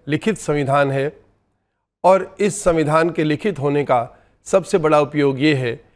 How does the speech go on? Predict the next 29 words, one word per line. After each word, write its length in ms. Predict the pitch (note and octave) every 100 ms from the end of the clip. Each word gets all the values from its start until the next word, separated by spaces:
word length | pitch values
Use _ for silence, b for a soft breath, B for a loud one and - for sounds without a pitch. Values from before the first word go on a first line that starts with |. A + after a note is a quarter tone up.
| _ _
कि 100 | E3
सरकार 460 | D#3 D3+ - D3 D3+
को 320 | D3 F3 F3+ _ _ _ _ _ _ -
अपनी 580 | D#3 - F3+ F#3 F#3 - _
सीमाओं 520 | - D#3+ C#3+ D3+ F3
का, 180 | C#3 B2
अपनी 460 | A2+ - C3 C#3+ C3
शक्तियों 500 | - D#3 - F3+ D#3
का 240 | B2+ A2 b b b b
और 180 | A3 G#3
सभी 360 | - G3 G#3 A#3
संस्थाओं 540 | F#3+ D#3+ - D#3+ D3+
को 140 | D#3
जो 420 | D3 D3 C#3+ - -
इस 240 | E3+ E3
शासन 320 | D#3 C#3 D#3
में 140 | D3 C#3
काम 240 | C3 B2+
कर 120 | B2
रही 260 | B2+ C#3 C3+
हैं, 160 | B2+ B2+ b b -
अपनी 300 | D3 D#3 C3
शक्तियों 520 | D3 C3+ - E3 C#3+
और 100 | B2+
सीमाओं 400 | - B2 A#2+ A#2
का 300 | A#2+ A2+ b b -
ज्ञान 300 | C3+ B2+ A#2
रहता 320 | A2+ G#2 A#2+
है 160 | -